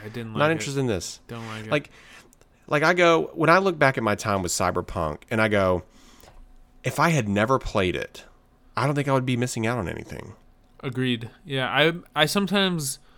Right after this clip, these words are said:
Speaker 1: like, if I'm low on funds, I think about the sixty dollars I spent on Cyberpunk, and I get mad about that, like, still, and that was years ago. I'm like, "Ugh, I could really use that sixty dollars I spent on Cyberpunk."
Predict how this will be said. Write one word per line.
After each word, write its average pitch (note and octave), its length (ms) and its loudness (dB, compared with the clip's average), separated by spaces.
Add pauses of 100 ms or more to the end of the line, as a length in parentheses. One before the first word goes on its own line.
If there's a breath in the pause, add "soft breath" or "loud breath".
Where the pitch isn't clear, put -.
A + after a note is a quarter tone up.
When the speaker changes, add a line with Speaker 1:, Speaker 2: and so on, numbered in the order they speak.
(680 soft breath)
Speaker 1:
like, C3+ 160 -2
if C3+ 160 0
I'm D#3 180 0
low C3+ 240 2
on C3 160 0
funds, C3 640 -4 (460)
I B2+ 60 -8
think D#3 260 -4
about D3 220 -2
the B2+ 80 -6
sixty C3+ 420 -4
dollars A#2+ 400 -2
I A#2 60 -4
spent A#2+ 240 -8
on A2 100 -8
Cyberpunk, A#2 540 -8
and B2 60 -6
I G#2+ 80 -8
get A2+ 180 -12
mad A2 240 -8
about G#2+ 260 -10
that, G#2 300 -8
like, A2+ 240 -14
still, C3 380 -2
and G#2+ 120 -8
that B2 80 -6
was A2+ 160 -6
years B2+ 280 -2
ago. A2+ 180 -6
I'm A2 100 -6
like, A#2+ 200 -10
"Ugh, - 60 -12
I - 240 -16
could B2+ 140 -12
really B2 200 -6
use A#2 120 -6
that A2 200 -8
sixty - 340 -8
dollars A2+ 340 -6
I G#2+ 100 -10
spent A#2 240 -10
on A2 120 -12
Cyberpunk." A2+ 540 -14